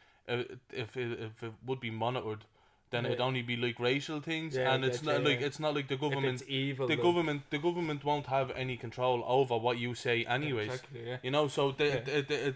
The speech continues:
Speaker 1: the, the, with the whole, uh, social media thing, it's like that the police will be informed once it's been raised as a flag that you're being racist
Speaker 2: Yeah.
Speaker 1: or you're trying to do something
Speaker 2: No,
Speaker 1: like
Speaker 2: but
Speaker 1: that.
Speaker 2: this
Speaker 1: You
Speaker 2: is
Speaker 1: get
Speaker 2: what
Speaker 1: what
Speaker 2: I
Speaker 1: I'm
Speaker 2: was,
Speaker 1: saying?
Speaker 2: yeah, no,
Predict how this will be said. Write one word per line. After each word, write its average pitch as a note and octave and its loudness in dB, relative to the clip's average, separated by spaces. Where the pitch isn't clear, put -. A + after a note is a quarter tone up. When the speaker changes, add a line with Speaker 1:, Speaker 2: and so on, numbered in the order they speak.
Speaker 1:
the, C3+ -4
the, C3 -8
with D3 -2
the D3 0
whole, C3+ 0
uh, A#2+ -2
social B2+ -2
media A#2+ -2
thing, A#2+ -8
it's A2+ -10
like A#2+ -4
that A#2 6
the B2 -2
police C#3 0
will B2+ 2
be C3 0
informed B2 0
once B2 -2
it's A#2+ -6
been A#2+ 0
raised A#2+ 4
as A#2+ 0
a G#2+ -4
flag A#2+ 4
that A2 0
you're A2 -2
being A2+ -4
racist B2 0
Speaker 2:
Yeah. - -4
Speaker 1:
or A#2+ 4
you're A2 4
trying B2 -4
to A2+ 0
do C#3 -2
something B2+ -4
Speaker 2:
No, A2 0
Speaker 1:
like A2 0
Speaker 2:
but G#2+ 0
Speaker 1:
that. D#3 -4
Speaker 2:
this D3 -12
Speaker 1:
You B2+ -2
Speaker 2:
is A#2 -6
Speaker 1:
get C3 2
Speaker 2:
what C#3+ 4
Speaker 1:
what C3+ 2
Speaker 2:
I - 2
Speaker 1:
I'm C3+ 2
Speaker 2:
was, C3+ 0
Speaker 1:
saying? C3+ 0
Speaker 2:
yeah, D3 2
no, D3 -2